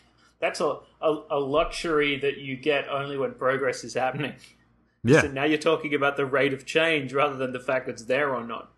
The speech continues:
Speaker 2: It, it's been a massive difference. I, I, I, I remember even during my P H D, like, that was one of the first times I'd actually heard of open access journals. And the first time I heard about it, I'm
Speaker 1: <laughs>
Speaker 2: like,
Speaker 1: Yeah.
Speaker 2: "Th-, this is ridiculous," 'cause I was under the impression that the author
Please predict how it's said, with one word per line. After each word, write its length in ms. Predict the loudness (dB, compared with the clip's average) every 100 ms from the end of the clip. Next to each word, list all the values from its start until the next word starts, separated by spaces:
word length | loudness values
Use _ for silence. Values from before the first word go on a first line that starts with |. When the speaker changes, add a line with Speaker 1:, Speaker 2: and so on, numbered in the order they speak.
| _ _ _ _ _ 0
Speaker 2:
It, 120 | 0
it's 120 | 2 2
been 120 | 2
a 40 |
massive 260 | 2 0 0
difference. 240 | -2 -2 -2
I, 100 | -4 0
I, 320 | 0 4 2
I, 40 | 4
I 100 | 2
remember 500 | 2 2 2 0 -2 -10 _ -2
even 240 | 2 2
during 160 | 2 2
my 60 |
P 200 | 0 0
H 240 | -2 -4 0
D, 360 | 2 2 0 -6 _
like, 240 | 0 0 2
that 100 | 2
was 120 | 4
one 80 | 0
of 60 |
the 60 | 0
first 260 | 0 0 0
times 180 | -2 -2
I'd 60 |
actually 280 | -4 -4 -10
heard 260 | -2 0 0
of 80 | 0 0
open 280 | -2 -2 -6
access 340 | -8 -10 -10
journals. 560 | -2 0 2 -2 -8 -14 _ _
And 100 | -2
the 40 | 0
first 280 | 4 4 4
time 140 | 0
I 60 | 2
heard 200 | 2 2
about 260 | 2 2
it, 140 | 2 0
I'm 100 | 2
Speaker 1:
<laughs> 40 |
Speaker 2:
like, 300 | 4 2 0 -14 _ _ -10
Speaker 1:
Yeah. 120 | -4 2
Speaker 2:
"Th-, 180 | 2 2 0
this 200 | 2 2
is 140 | 0 0
ridiculous," 500 | 0 2 4 2 2
'cause 140 | -4 2
I 140 | 2
was 100 | 4
under 140 | 2 0
the 120 | -2
impression 460 | -2 -2 0 -2
that 140 | -4 -4
the 120 | -6 -2
author 720 | 0 0 0 -2 -2 -6